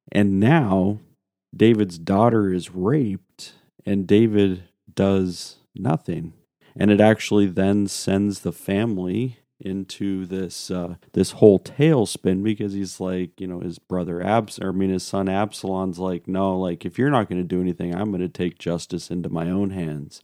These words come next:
I'm not gonna wait for the king, for our father to do what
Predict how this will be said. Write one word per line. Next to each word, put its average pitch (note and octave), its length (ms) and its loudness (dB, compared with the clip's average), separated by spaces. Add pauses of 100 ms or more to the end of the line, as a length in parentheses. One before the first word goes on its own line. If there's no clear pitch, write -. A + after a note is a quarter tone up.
I'm F#2+ 120 -2
not G#2 180 0
gonna G2 180 0
wait G#2 240 2
for - 160 -6
the F2+ 100 -4
king, A#2+ 640 2 (320)
for G2 220 0
our G2 140 2
father G2+ 520 4
to F2+ 140 -4
do F#2+ 320 -2
what F2+ 400 0